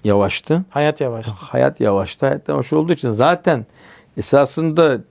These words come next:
Speaker 1: kadınlar çalışıyorlardı.
Speaker 2: Evet.
Speaker 1: Yani tarlada çalışıyordu, hayvanlarla ilgileniyordu. Bir takım,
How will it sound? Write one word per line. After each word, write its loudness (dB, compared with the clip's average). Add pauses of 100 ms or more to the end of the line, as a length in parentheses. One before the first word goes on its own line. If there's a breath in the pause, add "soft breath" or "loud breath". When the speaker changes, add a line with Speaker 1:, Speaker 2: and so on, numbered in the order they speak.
(480 soft breath)
Speaker 1:
kadınlar 2
çalışıyorlardı. 2 (800)
Speaker 2:
Evet. -10
Speaker 1:
Yani -20 (200 loud breath)
tarlada 2
çalışıyordu, -2 (100)
hayvanlarla -2
ilgileniyordu. -2 (640 soft breath)
Bir -4
takım, 0